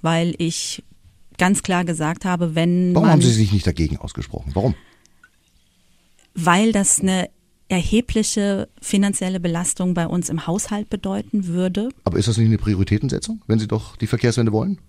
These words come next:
Speaker 1: Genau, deshalb haben wir beispielsweise die Pri-, Priorität gesetzt als Koalition, dass wir ein Sozialticket eingeführt haben für neunzehn Euro für Menschen mit einem kleinen Geldbeutel.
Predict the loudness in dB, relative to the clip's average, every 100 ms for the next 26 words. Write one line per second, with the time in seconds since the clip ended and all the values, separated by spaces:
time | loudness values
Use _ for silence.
0 | -4 4 4 4 0 -2 -2 0 0 0
1 | 0 -2 -4 -2 -2 -2 -4 -4 -4 -4
2 | -4 -4 0 0 0 -2 -4 -4 -4 -4
3 | -4 -6 -4 -4 -6 -6 -4 -2 -4 -4
4 | -2 -2 -2 -4 -2 -2 -4 -4 -6 -6
5 | -8 -8 -6 -4 -4 -4 -6 -6 -6 -6
6 | -4 -4 -4 -2 -2 -4 -4 -4 -2 -4
7 | -4 -6 -6 -4 -4 -4 -4 -4 -4 -4
8 | -2 -2 -4 -6 -4 -2 -2 -4